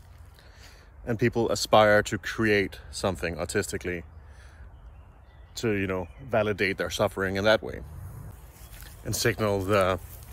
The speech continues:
richness of their inner life. Um, so yeah, I, I don't know if this is gonna be a roast or, like, some tips for, uh,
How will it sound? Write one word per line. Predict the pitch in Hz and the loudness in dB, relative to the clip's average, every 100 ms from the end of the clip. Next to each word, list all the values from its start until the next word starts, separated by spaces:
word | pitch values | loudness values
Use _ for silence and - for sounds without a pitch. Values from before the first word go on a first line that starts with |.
| - - - | -16 -16 -6
richness | 107 110 - 107 - - | -2 0 0 -2 -4 -6
of | - 104 - | -6 -12 -2
their | 98 87 | 0 0
inner | 98 101 | 0 2
life. | 101 98 90 - - - - - - - - - - - - - - - - - - - - | 4 4 0 -4 -12 -14 -16 -16 -16 -16 -18 -18 -16 -16 -16 -16 -16 -16 -16 -16 -16 -16 4
Um, | 147 139 131 131 123 117 104 - - - - - - - - - - - - - - - - - - - - - - - - - - - - - - - | 8 10 8 6 4 2 -2 -10 -16 -14 -14 -14 -14 -16 -16 -16 -14 -14 -16 -16 -18 -18 -18 -18 -18 -18 -16 -16 -14 -14 -14 -14 -14 -14 -14 -14 -14 -6
so | - | -2
yeah, | 113 110 | 2 2
I, | 120 127 135 | 4 6 8
I | |
don't | 139 | 8
know | 135 120 | 10 8
if | |
this | - 113 | 6 2
is | |
gonna | 131 104 | 2 6
be | |
a | 113 | 4
roast | 101 107 131 120 | 6 6 4 0
or, | |
like, | 113 98 - | 0 0 -4
some | 107 | -12
tips | - 127 - - - - - - | -2 -2 -2 -12 -12 -14 -16 -16
for, | - 113 104 104 | 2 6 8 8
uh, | 104 101 101 101 98 | 6 6 6 4 2